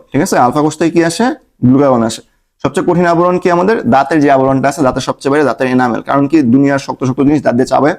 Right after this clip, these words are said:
গুঁড়ো গুঁড়ো করে ফেলতেছো। আচ্ছা, ফ্লেমিংয়ের বাম হস্ত সূত্র। ফ্লেমিংয়ের বাম হস্ত সূত্র তোমরা অনেকে হয়তো যারা ফিজিক্স একটু কম কম পড়ো, অনেকের কাছে এটা আনকমন লাগতে পারে, কিন্তু জিনিসটা অনেক কমন। যে বাম হাতটা নিবা, বাম হাত নিয়ে হচ্ছে তিনটা আঙ্গুল, আমাদের বৃদ্ধা আঙ্গুল,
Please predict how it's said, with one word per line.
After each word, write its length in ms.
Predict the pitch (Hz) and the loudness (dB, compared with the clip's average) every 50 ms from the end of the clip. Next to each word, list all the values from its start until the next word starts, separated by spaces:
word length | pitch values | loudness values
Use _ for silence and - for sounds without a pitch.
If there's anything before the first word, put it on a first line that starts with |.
| - _ _ _ _ _ - 120 | -8 _ _ _ _ _ 0 2
গুঁড়ো 140 | 127 131 | 2 4
গুঁড়ো 140 | 131 139 120 | 4 4 2
করে 100 | 123 127 | 2 0
ফেলতেছো। 360 | 120 127 117 113 113 - - - _ _ _ _ _ - | 0 0 -2 -2 -2 -4 -6 -16 _ _ _ _ _ -6
আচ্ছা, 200 | - 127 - 147 | -6 -4 -2 0
ফ্লেমিংয়ের 280 | 135 156 160 175 196 202 | 2 2 2 2 2 2
বাম 260 | 226 180 139 143 151 | 2 2 2 2 0
হস্ত 140 | 160 160 180 | 0 -2 -4
সূত্র। 260 | - - - - - - _ _ _ _ - - | -4 -4 -4 -4 -4 -6 _ _ _ _ -14 -6
ফ্লেমিংয়ের 320 | - 147 160 185 208 220 190 | -4 -2 0 0 2 2 2
বাম 200 | 165 151 151 165 | 2 2 2 0
হস্ত 180 | 180 - - | 0 0 -2
সূত্র 320 | 196 - 240 - - 175 160 | -2 -2 -2 0 0 -2 0
তোমরা 200 | - 180 180 190 | 2 2 2 2
অনেকে 520 | 185 185 - 175 170 175 202 202 - 226 | 2 2 2 0 0 0 0 0 0 2
হয়তো 240 | 208 196 196 - 175 | 2 2 2 0 0
যারা 140 | 185 185 185 | 0 0 -2
ফিজিক্স 300 | - 180 160 170 - 202 | -2 -2 -2 0 -2 -2
একটু 140 | 175 - | -6 -4
কম 240 | - - 196 202 190 | -2 -2 0 0 0
কম 180 | - 208 202 190 | 0 0 -2 0
পড়ো, 240 | - 170 143 151 156 | 2 2 2 4 2
অনেকের 300 | 147 139 139 - 160 156 | 2 2 2 2 0 0
কাছে 160 | 156 - 156 | 0 -2 0
এটা 120 | - 156 | 0 0
আনকমন 300 | 143 139 139 151 160 156 | 0 0 0 0 2 2
লাগতে 260 | 147 143 143 - - | 2 0 -2 -2 -2
পারে, 160 | 151 139 135 135 | -2 0 0 2
কিন্তু 140 | 143 147 | 2 2
জিনিসটা 180 | 147 151 - 175 | 0 0 0 0
অনেক 160 | 156 170 170 - | -2 -2 -2 -2
কমন। 340 | - 170 175 151 131 139 165 - _ _ _ _ _ _ _ - | 0 2 2 4 2 0 -2 -4 _ _ _ _ _ _ _ -2
যে 80 | 123 | 0
বাম 260 | 113 123 131 147 151 | 2 2 2 2 2
হাতটা 200 | 165 175 - 190 | 0 -2 -2 -2
নিবা, 320 | 180 175 170 147 151 175 180 | 0 2 2 4 4 4 4
বাম 200 | 131 127 131 139 | 2 2 2 0
হাত 100 | 147 139 | 0 0
নিয়ে 120 | 147 156 | 0 -2
হচ্ছে 160 | 156 156 165 | 0 -2 -4
তিনটা 280 | - - 175 165 160 151 | -4 -2 -2 0 2 2
আঙ্গুল, 360 | 143 139 139 151 185 240 - - _ _ _ - | 2 4 4 2 2 0 -2 -6 _ _ _ -4
আমাদের 200 | - 127 135 143 | -2 0 0 2
বৃদ্ধা 340 | 117 127 143 135 123 151 147 | 2 2 0 2 2 0 2
আঙ্গুল, 420 | 139 139 143 147 175 208 - - | 2 2 4 4 2 2 0 -4